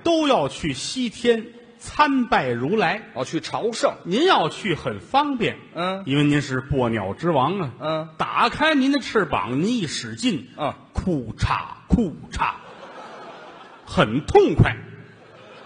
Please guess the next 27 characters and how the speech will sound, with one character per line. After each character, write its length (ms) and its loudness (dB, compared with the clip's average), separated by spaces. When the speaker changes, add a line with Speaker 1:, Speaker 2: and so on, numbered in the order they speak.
Speaker 2:
是 240 2
痛 340 6
快， 260 4
我 140 6
窜 380 6
着 100 6
就 160 6
去 280 4
了。 180 -2
Speaker 1:
说 260 4
明 200 6
您 120 4
的 80 2
速 560 6
度 200 0
很 400 -8
快。 280 -2
Speaker 2:
哦。 600 -2
Speaker 1:
几 300 0
下 300 6
儿 80 0
您 200 2
就 120 2
上 280 -2
西 220 -8
天 240 -6
了。 80 -12